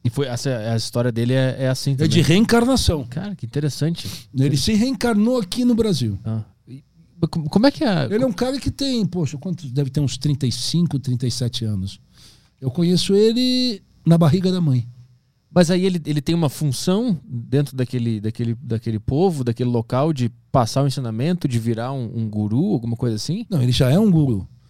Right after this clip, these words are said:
Speaker 2: Ele tá ali pra fazer toda essa conexão e facilitar as pessoas, o coletivo.
Speaker 1: Hum.
Speaker 2: Né, o que faz parte daquela região,
Speaker 1: Uhum.
Speaker 2: né?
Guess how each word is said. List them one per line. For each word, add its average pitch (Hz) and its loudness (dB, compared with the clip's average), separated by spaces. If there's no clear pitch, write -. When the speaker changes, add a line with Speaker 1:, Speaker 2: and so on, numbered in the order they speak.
Speaker 2:
Ele 123 4
tá 139 0
ali 151 2
pra 208 -4
fazer 151 -6
toda 208 -4
essa 214 -2
conexão 202 -2
e 208 -2
facilitar 180 -4
as 165 -4
pessoas, 160 -4
o 175 -2
coletivo. 180 -2
Speaker 1:
Hum. 120 -4
Speaker 2:
Né, 143 0
o 151 -2
que - -16
faz 135 -4
parte 143 -4
daquela 170 0
região, 165 2
Speaker 1:
Uhum. 104 -8
Speaker 2:
né? 151 0